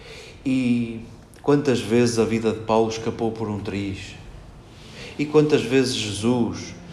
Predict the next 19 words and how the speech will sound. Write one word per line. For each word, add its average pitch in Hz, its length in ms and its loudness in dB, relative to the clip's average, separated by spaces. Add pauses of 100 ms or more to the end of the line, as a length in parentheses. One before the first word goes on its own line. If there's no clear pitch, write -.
escapou 120 460 2
por 120 180 0
um 110 140 0
triz? 101 600 -6 (480)
Quiseram 120 280 2
apedrejá-lo 98 920 0 (600)
depois 107 400 0
de 110 60 -2
um 104 240 0
episódio 104 920 2 (200)
mal 113 200 6
acabado 101 680 2
numa 98 200 -4
sinagoga. 92 720 0 (440)
Quiseram 123 320 2
precipitá-lo 113 640 2
de 110 80 -2
uma 107 140 2
colina. 95 680 -4